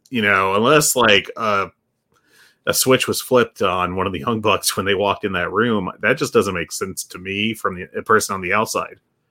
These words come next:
Um, if you were looking to swing first, if you're looking for a fight, you wouldn't grab the head of legal and be like, "Hey, come in this room. I'm gonna totally knock someone out."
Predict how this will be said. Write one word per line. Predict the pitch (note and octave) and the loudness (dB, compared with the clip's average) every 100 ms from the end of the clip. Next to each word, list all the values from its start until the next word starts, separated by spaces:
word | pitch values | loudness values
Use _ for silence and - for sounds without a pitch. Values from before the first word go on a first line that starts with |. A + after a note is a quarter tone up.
| _ _ _ _ _ - | _ _ _ _ _ -4
Um, | F2 F2+ E2+ D#2+ | 0 2 0 -2
if | D2 F#2+ - | -4 -6 -2
you | A2 A2 | -2 2
were | G#2+ G#2 G2 F#2+ F#2 F#2 - _ | 4 6 6 6 2 -4 -12 _
looking | C#3 E3+ E3 | 4 6 6
to | A#2+ | 4
swing | - A#2+ G2+ | 2 0 0
first, | - F#2+ F#2+ F#2+ | -2 0 2 0
if | G2 G#2 | -4 0
you're | G#2 | 4
looking | A2 A#2+ G#2+ | 4 2 0
for | G#2 | 2
a | F2+ | 2
fight, | - A#2+ A2+ | 4 4 4
you | G#2 | 0
wouldn't | A2 B2+ C#3+ G#2 | 2 2 2 2
grab | G#2 G2+ G#2 | 4 4 4
the | G2+ F#2 | 2 0
head | G2+ | 2
of | F#2+ | 0
legal | G2+ B2 G2+ | 0 0 0
and | F#2 | 0
be | G2 | 0
like, | F#2 F#2 | 0 2
"Hey, | A#2 G#2+ | 2 2
come | A2+ G#2+ | 2 -2
in | G2 | -2
this | F2 | -4
room. | A2+ A2+ G2 | 0 0 0
I'm | F#2+ | -4
gonna | F#2 | -6
totally | E2+ G2+ F2+ F2 | -2 -2 -2 -4
knock | F2+ F2+ | -8 -8
someone | - F2+ F2 | -8 -10 -8
out." | F2+ A2 - _ | -4 -4 -4 _